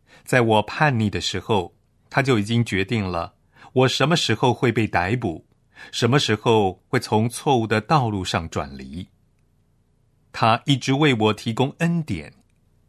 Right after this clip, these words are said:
在适合的时候应用这些恩典，但他永恒的目的是一切的基础和根基，因此，他是我的神。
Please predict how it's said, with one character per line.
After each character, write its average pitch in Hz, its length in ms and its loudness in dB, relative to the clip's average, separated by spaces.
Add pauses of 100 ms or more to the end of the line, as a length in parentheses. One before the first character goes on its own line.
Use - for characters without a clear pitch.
(140)
在 123 320 4
适 139 200 0
合 120 160 -2
的 139 80 -2
时 120 200 -2
候 110 400 0
应 170 220 2
用 101 180 0
这 98 120 0
些 120 200 -4
恩 135 260 -2
典， 80 320 -8 (800)
但 117 180 4
他 117 220 2
永 113 260 0
恒 131 180 -4
的 156 120 2
目 170 200 2
的 104 440 -2
是 120 160 -2
一 120 200 -2
切 131 200 -2
的 120 100 0
基 160 240 -2
础 90 320 -4
和 85 160 -10
根 110 300 0
基， 98 340 -4 (540)
因 110 180 4
此， - 320 -10 (680)
他 117 280 2
是 - 220 -2
我 82 180 -4
的 80 120 -10
神。 85 460 -6